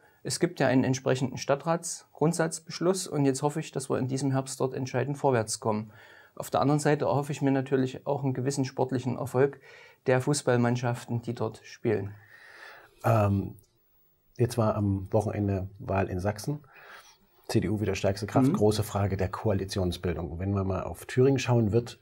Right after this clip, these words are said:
Speaker 2: die C D U wahrscheinlich auch wieder die stärkste Kraft werden. Was wäre denn in Ihren Augen eine Wunschkoalition? Und ich glaube, Ihre Partei hat ja jetzt auch schon Stellung bezogen, dass die A F D es auf keinen Fall würde.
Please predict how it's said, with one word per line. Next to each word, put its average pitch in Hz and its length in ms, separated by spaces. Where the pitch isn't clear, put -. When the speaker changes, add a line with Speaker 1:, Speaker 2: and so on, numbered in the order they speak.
Speaker 2:
die 107 100
C 113 140
D 110 100
U 110 140
wahrscheinlich 98 480
auch 101 140
wieder 117 160
die 95 80
stärkste - 380
Kraft - 280
werden. 120 260
Was - 560
wäre 104 260
denn 101 160
in 98 160
Ihren 110 260
Augen 104 280
eine 104 180
Wunschkoalition? 127 960
Und - 340
ich - 160
glaube, 101 320
Ihre 95 220
Partei 113 320
hat 113 100
ja 98 80
jetzt 101 140
auch 101 80
schon 101 140
Stellung 113 300
bezogen, 107 400
dass - 300
die 104 140
A 101 80
F 110 100
D 127 240
es 127 100
auf 123 140
keinen 120 240
Fall 95 300
würde. 82 260